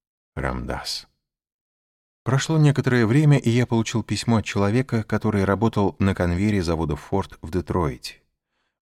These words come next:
Он описал гибель своего двадцатитрехлетнего сына. Парень уехал с друзьями в отпуск на Гавайи. Там все они впервые ныряли с маской и трубкой. Его сын был здоров, он был хорошим спортсменом и пловцом.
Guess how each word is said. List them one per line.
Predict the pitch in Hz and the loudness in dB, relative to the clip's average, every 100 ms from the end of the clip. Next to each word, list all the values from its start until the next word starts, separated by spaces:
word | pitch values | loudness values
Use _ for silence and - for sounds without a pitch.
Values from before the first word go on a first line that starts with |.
| - | 0
Он | 123 | 2
описал | 117 113 123 110 | 2 -2 -2 -2
гибель | 90 113 104 92 | 0 0 0 -2
своего | - 95 92 95 90 - | -2 0 0 2 0 -2
двадцатитрехлетнего | 78 85 92 - - 85 92 85 87 82 87 82 | -4 -2 -2 -4 -6 -4 -4 -4 -4 -2 -4 -4
сына. | - - - - _ _ _ _ _ _ _ - | -6 -8 -12 -16 _ _ _ _ _ _ _ -2
Парень | 139 131 123 - | 2 2 0 0
уехал | 98 101 98 90 | 0 0 0 -2
с | 80 | -2
друзьями | 87 85 90 82 | -2 0 0 0
в | 82 | -2
отпуск | 107 - 95 - | -4 -4 -8 -4
на | 92 | -4
Гавайи. | 80 78 71 64 60 _ _ _ _ _ | -2 -2 -2 -4 -10 _ _ _ _ _
Там | 151 147 | 2 4
все | - 131 | 4 4
они | 107 | 4
впервые | - 110 107 104 | 2 0 2 2
ныряли | 92 90 87 | 2 2 0
с | 85 90 | 0 -2
маской | 85 - 104 | -2 -2 -4
и | |
трубкой. | - 123 113 - - - _ _ _ _ _ | -2 -4 -4 -10 -14 -16 _ _ _ _ _
Его | 76 80 | -4 -2
сын | 78 78 80 | -2 0 -2
был | 73 71 | -2 -4
здоров, | 69 76 90 113 - | -4 -2 -2 -4 -4
он | 78 | -4
был | 71 67 | -4 -6
хорошим | - 78 73 69 | -6 -4 -4 -6
спортсменом | 71 - 76 - 80 80 | -4 -4 -4 -2 0 -2
и | 76 | -4
пловцом. | 80 92 90 - - 107 69 | -6 -6 -6 -10 -6 -4 -6